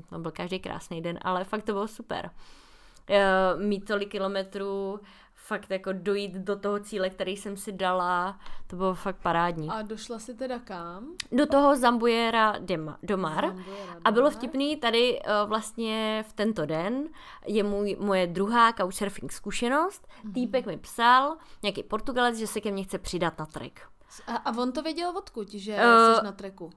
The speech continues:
Speaker 1: protože já jsem si dala na Couchsurfing, že budu v tu dobu v Lisabonu a psala jsem tam, že jdu na ten Fisherman Trails.
Speaker 2: Mhm.
Speaker 1: A trošku jsme si jako psali nějaký zprávy a on, že to by dorazil. No ale už co řešil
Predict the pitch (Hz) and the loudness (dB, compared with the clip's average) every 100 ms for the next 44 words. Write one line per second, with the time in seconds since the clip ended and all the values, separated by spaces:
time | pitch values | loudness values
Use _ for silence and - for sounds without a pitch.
0 | - - 285 285 277 277 247 262 262 277 | -6 2 4 4 4 4 4 2 -6 -4
1 | 190 160 151 170 233 285 233 196 190 175 | -2 0 0 0 0 -2 -2 -2 0 -2
2 | - 208 214 233 240 226 185 214 220 - | -2 -4 -2 -2 -2 -2 -2 -4 -4 -4
3 | 175 160 147 151 156 208 214 262 233 - | -4 -4 -4 -6 -4 -4 -2 -2 -2 -2
4 | 214 202 208 214 208 190 180 175 170 170 | -2 -2 -2 -6 -6 -6 -6 -6 -6 -8
5 | 160 160 175 170 147 - 139 143 - 214 | -8 -8 -6 -6 -8 -10 -10 -10 -10 -10
6 | 208 220 247 214 254 - 247 247 247 208 | -8 -8 -4 2 2 2 -6 -4 -4 -8
7 | - 202 202 196 - 196 196 180 - - | -6 -4 -2 -2 -4 -6 -4 -6 -8 -14
8 | - 214 240 240 240 - - - 196 196 | 0 4 4 2 -4 -12 -18 -6 -2 0
9 | 208 202 196 170 156 175 - - - - | 0 0 -2 -2 -4 -6 -14 -20 -20 -2
10 | 190 196 180 160 156 - - 180 208 233 | 2 4 4 0 -4 -12 -6 4 6 8
11 | 330 - 277 - - 320 285 240 - 151 | 6 2 -4 -6 -4 -2 0 -2 -6 -12
12 | 82 67 | -14 -18